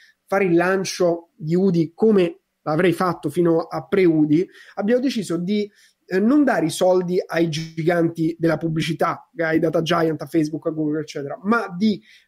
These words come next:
permettere a tutti gli utenti di Udi di far conoscere Udi agli altri. E quindi abbiamo chiamato marketing decentralizzato. Ogni azione, ci sono delle azioni che si possono fare che vengono ricompensate in Udi.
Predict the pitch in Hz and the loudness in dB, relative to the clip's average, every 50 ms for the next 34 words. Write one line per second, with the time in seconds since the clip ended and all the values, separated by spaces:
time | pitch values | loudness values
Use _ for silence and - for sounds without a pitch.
0 | _ _ - 233 254 247 269 240 220 - 180 175 180 175 - - 330 330 320 - | _ _ -2 0 2 2 2 0 0 0 0 -2 -2 -2 -4 -2 -2 -2 -2 -2
1 | - 175 160 156 156 147 - 220 202 165 143 139 135 - - 135 131 127 _ _ | -4 -6 -2 -2 -2 0 2 0 0 0 -2 -4 -6 -8 -8 -8 -8 -8 _ _
2 | _ - 165 185 190 180 156 147 147 151 180 220 254 254 - _ _ _ - 196 | _ -6 -2 0 2 2 2 2 2 2 0 0 0 -2 -6 _ _ _ 0 2
3 | 262 254 254 - 311 320 320 - 262 254 240 233 - - 247 233 196 165 165 180 | 2 2 2 2 0 0 0 0 2 2 2 2 0 0 2 2 2 4 2 2
4 | 185 185 165 151 143 139 135 - - 143 139 135 _ _ _ - - _ - 190 | 2 2 0 -2 -2 -6 -12 -14 -10 -10 -10 -10 _ _ _ -20 -16 _ -4 -2
5 | 196 - 302 302 262 226 196 190 - - _ - 202 196 196 190 190 202 202 208 | 2 4 4 6 6 4 2 0 -2 -12 _ -12 -10 -8 -4 0 2 2 4 4
6 | 208 208 202 180 196 196 220 240 240 - 214 185 175 170 165 180 170 - 170 165 | 2 2 2 2 2 2 2 0 2 0 0 2 2 2 2 2 2 2 0 0
7 | 170 165 165 165 160 147 151 160 147 131 131 - 143 131 127 - _ _ _ _ | 0 0 0 0 0 0 -2 -2 -2 -2 -4 -4 -4 -6 -6 -8 _ _ _ _
8 | _ _ _ _ _ - - _ _ _ - 226 214 226 220 208 196 190 - - | _ _ _ _ _ -20 -20 _ _ _ 0 0 2 4 4 2 2 0 -2 -4
9 | - - 220 208 175 143 139 139 139 131 135 - 165 190 180 175 160 175 170 175 | -2 0 0 2 2 0 -2 -2 -4 -8 -10 -4 -2 0 0 0 0 -2 -2 -2
10 | - 202 175 147 156 151 - - 165 180 180 170 - - 233 254 247 - 147 143 | -2 -2 -2 -2 -2 -4 -6 -8 -6 -6 -6 -6 -4 -6 -6 -6 -4 -6 -8 -6
11 | 139 160 170 170 _ - - - _ _ - 233 208 196 202 175 156 156 165 175 | -4 -4 -6 -6 _ -20 -20 -20 _ _ -2 -2 0 2 2 2 4 4 4 4
12 | 185 208 202 233 220 214 214 240 240 220 214 - - 147 135 135 135 147 143 147 | 2 2 2 0 0 0 0 0 0 0 0 -4 -8 -8 -8 -8 -4 -4 -4 -4
13 | - _ _ - 180 180 160 135 131 135 131 123 | -4 _ _ -2 2 2 2 2 2 0 -2 -4